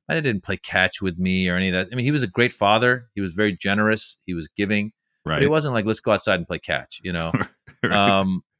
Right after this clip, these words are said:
Speaker 1: so because of that, like, I was learning a lot of stuff from American television. So I'd sit there and watch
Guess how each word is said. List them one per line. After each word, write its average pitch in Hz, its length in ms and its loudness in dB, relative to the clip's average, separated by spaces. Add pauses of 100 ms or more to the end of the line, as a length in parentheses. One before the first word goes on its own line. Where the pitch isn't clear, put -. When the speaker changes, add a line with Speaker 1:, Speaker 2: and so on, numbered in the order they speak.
(160)
Speaker 1:
so 113 840 4 (120)
because 151 340 2
of 151 80 4
that, 104 200 6
like, 101 180 0
I 107 120 4
was 123 180 2
learning 113 320 4
a 98 60 2
lot 95 160 2
of 95 80 -4
stuff - 200 -2
from 95 160 -2
American 95 400 0
television. 85 600 0 (540)
So - 160 0
I'd 107 120 4
sit - 260 -2
there 113 120 4
and 104 80 2
watch 113 240 0